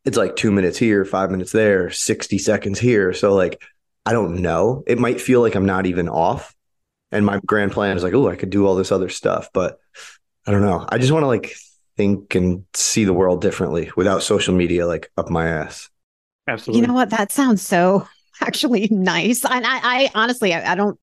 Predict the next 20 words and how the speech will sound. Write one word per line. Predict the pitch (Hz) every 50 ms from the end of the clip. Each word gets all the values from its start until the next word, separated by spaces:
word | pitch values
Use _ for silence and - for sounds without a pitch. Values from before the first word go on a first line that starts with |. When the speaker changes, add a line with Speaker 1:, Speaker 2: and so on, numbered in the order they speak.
| _ _ _ _ _ _ _ _ -
Speaker 3:
couldn't | - - 196 180
do | 143 170 165
that | 135 107 69 57 -
right | - - 101 80
now | 95 95 104
because | 131 165 147 - 147 147
of | 143
my | 131 117
business, | - 139 - - - - 135 - -
but | - 147 - 392
Speaker 1:
Is | 403 - - -
Speaker 2:
Not | 214 226 214 220
yet. | 240 262 - 254 185 - - - _ _ _ _ _ _
Speaker 1:
Yeah. | - 127
Yep. | 123 -
Speaker 3:
Not | 254 294 320 302
yet, | 269 294 320 277 226 190 190
but | 208 233 214 196
Speaker 2:
One | 196 196
day. | 151 127 123